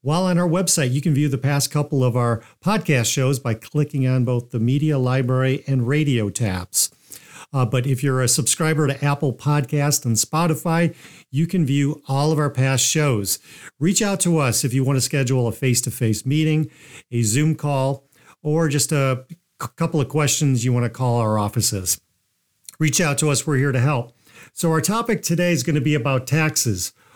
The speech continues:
or rather ways to reduce taxes on your required minimum distributions, which are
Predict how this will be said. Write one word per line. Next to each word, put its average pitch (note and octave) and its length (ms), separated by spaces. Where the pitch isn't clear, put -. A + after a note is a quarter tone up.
or C3+ 100
rather C#3+ 400
ways D#3+ 380
to - 140
reduce D3+ 440
taxes C3+ 680
on C3+ 440
your B2 220
required C3 760
minimum B2+ 440
distributions, B2+ 920
which A#2+ 240
are A2+ 420